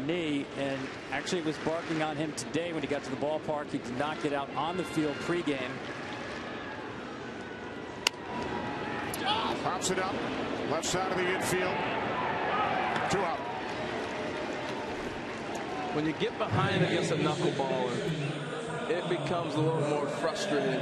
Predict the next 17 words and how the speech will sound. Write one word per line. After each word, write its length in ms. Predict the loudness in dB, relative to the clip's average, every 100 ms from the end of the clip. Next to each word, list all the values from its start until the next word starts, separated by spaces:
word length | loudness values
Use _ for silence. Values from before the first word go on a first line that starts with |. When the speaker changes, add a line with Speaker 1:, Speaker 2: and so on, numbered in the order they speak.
| 2
Speaker 3:
for 100 | 4
you 140 | 4
as 160 | 2 0
a 60 |
hitter. 300 | 0 2 2 2 2 0 0 -2 -2 -2
'Cause 180 | 0 2
you 60 |
can 260 | 0 2 0 2
normally 420 | 2 2 2 2 2 4
wait 160 | 2 2
them 180 | 0 0
out. 300 | 2 2 0 -2 -6 -6 -8 -8 -8 -4
They're 140 | 0 2
gonna 240 | 2 0 -2 -6 -8 -8 -8 -6 0
maybe 300 | 0 2 2
walk 300 | 4 2 0 0
guys 520 | 2 4 2 2 -2